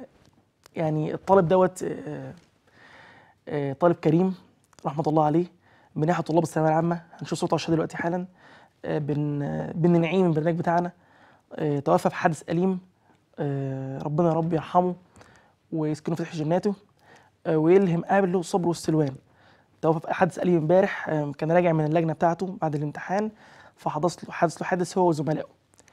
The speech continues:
فربنا يا رب يرحمه. وزملائه اللي برضه صورهم ما ظهرش عندكم دلوقتي، يعني بندعي لهم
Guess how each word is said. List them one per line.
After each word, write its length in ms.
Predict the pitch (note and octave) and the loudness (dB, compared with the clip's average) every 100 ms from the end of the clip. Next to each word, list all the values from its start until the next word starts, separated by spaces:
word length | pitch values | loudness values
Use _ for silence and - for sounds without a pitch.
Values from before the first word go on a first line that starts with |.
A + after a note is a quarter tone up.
| - - _ | -20 -20 _
فربنا 360 | - D3 D3+ E3+ | -6 -2 0 2
يا 40 | |
رب 160 | E3 E3 | 2 0
يرحمه. 380 | - G3 G3+ G#3 - - - - | 0 0 0 -2 -10 -20 -18 0
وزملائه 720 | F3+ E3+ F3+ F#3+ A#3+ A#3 A#3+ - _ _ _ - | 4 4 6 8 8 8 4 0 _ _ _ -6
اللي 120 | D#3+ | 0
برضه 140 | E3+ E3+ | 2 4
صورهم 220 | - E3+ | 4 4
ما 60 | |
ظهرش 240 | D#3 D3+ - | 4 0 0
عندكم 180 | D#3+ E3 | -2 2
دلوقتي، 400 | E3+ D#3 D#3+ - _ - | 2 0 -4 -6 _ -6
يعني 320 | D#3 D3+ D3+ | -2 -2 -2
بندعي 380 | D#3+ D#3+ - F#3+ | 0 -2 2 2
لهم 300 | E3 F3 | 2 0